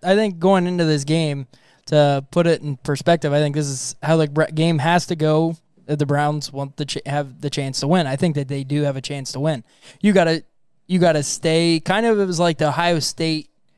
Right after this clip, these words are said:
you know, theory of how they were gonna win against Alabama. Just don't give up the big play, get 'em into the red zone, try to shut 'em down, make 'em kick field goals.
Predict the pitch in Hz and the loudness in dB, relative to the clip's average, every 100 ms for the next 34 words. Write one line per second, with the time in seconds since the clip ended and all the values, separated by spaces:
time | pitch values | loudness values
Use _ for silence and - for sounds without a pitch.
0 | _ _ _ _ _ 156 156 143 139 131 | _ _ _ _ _ -8 -4 -2 -2 -4
1 | 127 _ _ _ - 160 151 139 139 147 | -8 _ _ _ -2 2 2 0 0 2
2 | 151 147 139 135 139 131 135 135 127 123 | 2 0 -2 -2 -4 -4 -6 -4 -4 -4
3 | 127 120 107 _ _ - 131 139 143 175 | -8 -10 -14 _ _ -16 -8 -4 -2 0
4 | 185 185 175 170 170 160 156 147 156 156 | 0 0 -2 -4 0 2 2 0 0 0
5 | 156 151 143 143 143 139 143 143 139 151 | 0 0 0 2 0 0 -2 -2 -2 2
6 | 143 139 - 156 143 139 139 135 135 131 | 2 2 0 0 0 0 -2 -2 -4 -4
7 | 131 127 127 - 127 107 101 - | -6 -6 -6 -4 -4 -6 -10 -12